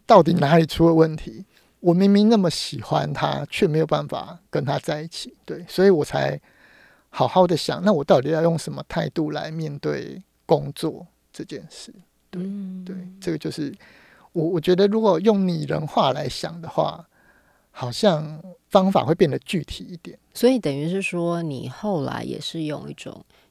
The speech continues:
Speaker 2: 有点拟人的方式去找到你跟工作这件事情的，不管是距离啊，或者是什么。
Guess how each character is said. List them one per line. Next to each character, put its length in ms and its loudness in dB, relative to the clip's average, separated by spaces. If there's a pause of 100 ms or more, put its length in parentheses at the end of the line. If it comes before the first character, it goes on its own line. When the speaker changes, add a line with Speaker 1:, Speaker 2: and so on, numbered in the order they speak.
Speaker 2:
有 160 -4
点 300 -2
拟 180 -4
人 220 -4
的 100 -2
方 340 -4
式 320 -10
去 300 -10
找 320 -10
到 320 -4 (680)
你 260 -8
跟 240 -6
工 240 -2
作 160 -2
这 140 -8
件 180 -8
事 140 -14
情 220 -16
的， 100 -20
不 80 -16
管 180 -10
是 140 -12
距 260 -10
离 220 -14
啊， 240 -14
或 100 -16
者 140 -20
是 60 -20 (100)
什 240 -18
么。 80 -20